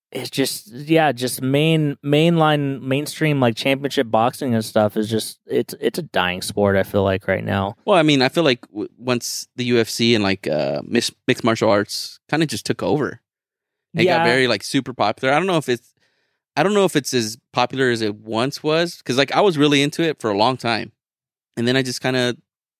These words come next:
Speaker 2: you know, like everything, you just get bored of it, you
Speaker 1: I
Speaker 2: know,
Speaker 1: think
Speaker 2: or,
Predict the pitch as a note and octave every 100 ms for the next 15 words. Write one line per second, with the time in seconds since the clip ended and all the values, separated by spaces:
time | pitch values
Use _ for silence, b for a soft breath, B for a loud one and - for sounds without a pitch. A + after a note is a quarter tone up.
0 | _ _ _ _ _ C#3 C3+ B2 A#2+ C3
1 | A2+ A2 A2 A#2 B2+ A#2+ A2+ - - B2
2 | A2+ A#2 A#3+ G#2+